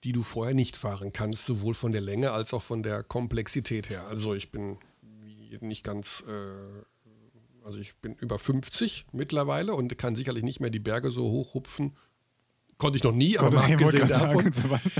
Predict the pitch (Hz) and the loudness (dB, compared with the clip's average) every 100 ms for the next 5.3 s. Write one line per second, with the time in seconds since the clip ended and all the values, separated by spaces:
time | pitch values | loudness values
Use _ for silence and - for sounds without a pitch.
0 | - 220 139 139 139 135 135 - - - | -2 0 2 2 2 2 0 -4 -8 -6
1 | - - 139 117 117 143 - 156 - 160 | -6 0 0 2 0 0 -2 -2 0 0
2 | 160 - 139 143 123 - - 107 - - | -2 -2 0 0 -2 -4 -6 -6 -4 -4
3 | 139 143 - - - 123 110 - - 127 | -4 -4 -8 -18 -8 -6 -4 -6 -4 -4
4 | 123 120 127 131 139 - 131 135 71 143 | -2 -2 -2 -2 -4 -6 -6 -4 -6 -6
5 | 98 - | -8 -10